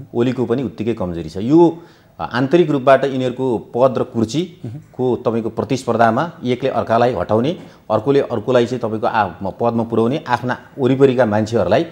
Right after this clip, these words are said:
Speaker 1: तपाईँलाई म एउटा अचम्मै खालको एउटा, एउटा प्राविधिक कुरा सुनाउँछु। यिनीहरूको केन्द्रीय समितिमा कति चार सय एकचालिस जना कति मान्छे छन् भनेर
Speaker 2: मह्म।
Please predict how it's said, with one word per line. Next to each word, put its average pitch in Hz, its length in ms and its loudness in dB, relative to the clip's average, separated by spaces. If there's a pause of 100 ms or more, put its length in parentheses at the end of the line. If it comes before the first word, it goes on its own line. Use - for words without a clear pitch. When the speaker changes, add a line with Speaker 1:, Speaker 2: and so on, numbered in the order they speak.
(460)
Speaker 1:
तपाईँलाई 196 260 4
म 202 60 2
एउटा 190 240 6
अचम्मै 180 500 0
खालको 165 300 2
एउटा, 147 580 4
एउटा 143 160 2
प्राविधिक 180 460 2
कुरा 147 120 4
सुनाउँछु। 127 520 0 (100)
यिनीहरूको 175 280 2
केन्द्रीय 165 320 2
समितिमा 156 360 0
कति 143 200 -2
चार 143 260 0
सय 175 140 0
एकचालिस 139 360 2
जना 127 160 2
कति 123 220 0
मान्छे 110 260 0
छन् 120 200 -6
भनेर 87 200 0
Speaker 2:
मह्म। - 880 -8